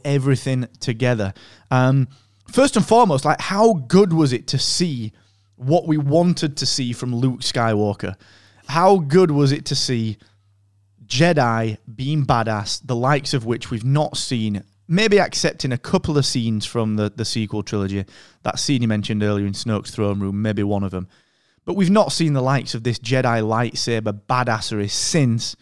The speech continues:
I'd say, Revenge of the Sith, dude. Um, maybe Vader in Rogue One. Um, how cool was that to see, just her being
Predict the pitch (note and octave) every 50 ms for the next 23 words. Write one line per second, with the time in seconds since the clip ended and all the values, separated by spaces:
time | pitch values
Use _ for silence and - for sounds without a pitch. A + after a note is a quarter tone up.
0 | _ _ _ _ _ _ _ _ _ - B3+ - - - D#3 C#3+ C#3 B2+ B2+ B2
1 | B2 A2 A#2 G2 G#2 - - - G#2 F2 - - - G2+ F#2+ - - _ _ _
2 | _ - _ _ _ - G#2+ G#2 G#2 G#2 G#2 G#2 - - D3+ C#3+ C#3+ D3+ E3 D#3+
3 | E3 F#3 G3 G3 F#3+ D#3 D#3 C#3+ A#2+ B2 B2 A#2+ A#2 A2+ G#2+ G2 F#2+ G#2 - _
4 | - A#2 A2 G#2 G#2 G#2 G#2 G2 G#2+ G2 F#2 F#2 F#2 - _ _ _ _ _ _
5 | _ _ B2 A#2 A#2 A#2 A#2 A#2 A#2 A#2 A#2+ A#2 A#2+ - _ - E3 G#3+ A#3+ B3+
6 | F#3+ - - A#3 A#3 G#3+ F#3+ E3+ C#3 A#2+ D3+ C#3 - - - - - C#3 B2 A2
7 | G2 G#2+ A2 G#2 - - - - - B2+ D3 D3+ D3+ C#3 A#2+ - D3 C#3 C3+ C3
8 | B2